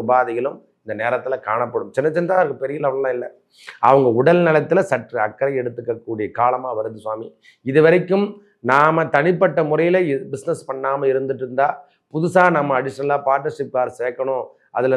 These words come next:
நாம பெரிய வெற்றி காணணும், அவங்க நம்மளை கூப்பிடாம இருந்தா புதிய பார்ட்னர்ஷிப் காரன் நம்ம கிட்ட வந்து சேர போறாங்க சுவாமி. சுக்கிர பெயர்ச்சி முப்பத்தி ஒண்ணு பனிரெண்டு ரெண்டாயிரத்தி இருபத்தி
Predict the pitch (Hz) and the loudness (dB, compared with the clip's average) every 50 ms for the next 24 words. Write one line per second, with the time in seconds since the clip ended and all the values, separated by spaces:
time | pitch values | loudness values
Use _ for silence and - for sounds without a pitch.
0 | 131 131 127 127 123 104 107 127 135 151 151 131 123 117 - 151 160 151 131 131 | 2 0 0 0 -2 -2 -2 -2 0 0 0 0 0 -4 -4 -6 -6 -2 0 0
1 | 127 123 120 127 131 123 120 123 127 127 123 120 123 123 120 113 101 107 120 135 | 0 0 0 -2 0 0 0 0 0 0 0 -2 -2 0 -2 -2 -2 -2 -4 0
2 | 139 147 147 139 127 120 117 117 127 131 - - _ _ _ _ _ 131 135 135 | 2 2 2 2 2 -2 -2 0 -2 -4 -4 -6 _ _ _ _ _ -8 -6 -6
3 | 160 170 170 143 - 127 131 139 131 139 131 - 120 117 - 120 113 113 110 104 | 0 0 0 0 2 2 2 2 2 -2 -8 -8 -14 -12 -6 -6 -6 -6 -6 -10
4 | 98 92 110 - 127 120 117 113 - - 104 117 123 117 113 104 98 95 - - | -12 -12 -16 -16 -14 -14 -14 -16 -10 -6 -6 -6 -6 -6 -8 -8 -8 -10 -12 -14
5 | - - _ _ - 196 170 - - - 208 208 - 156 139 139 135 110 - - | -18 -20 _ _ -2 -2 -2 2 4 4 4 6 4 4 6 6 4 4 0 -6
6 | - 98 - _ _ _ _ _ _ _ _ _ _ _ - _ _ _ _ _ | -10 -12 -12 _ _ _ _ _ _ _ _ _ _ _ -20 _ _ _ _ _
7 | - 113 113 147 156 - - 214 208 - - 202 175 151 156 151 151 160 175 - | -6 0 2 2 2 2 2 2 2 4 4 4 6 6 8 6 6 4 4 0
8 | - - - _ _ _ _ _ _ _ _ _ _ _ _ _ _ _ - - | -2 -8 -16 _ _ _ _ _ _ _ _ _ _ _ _ _ _ _ 2 4
9 | 135 156 170 165 165 165 165 156 165 - - 127 131 127 156 160 160 165 160 156 | 6 6 8 8 8 8 6 6 4 2 2 2 2 4 6 6 6 6 4 4
10 | 151 143 - - 165 139 117 123 147 143 123 - | 2 0 -2 -4 -2 0 2 2 2 2 0 0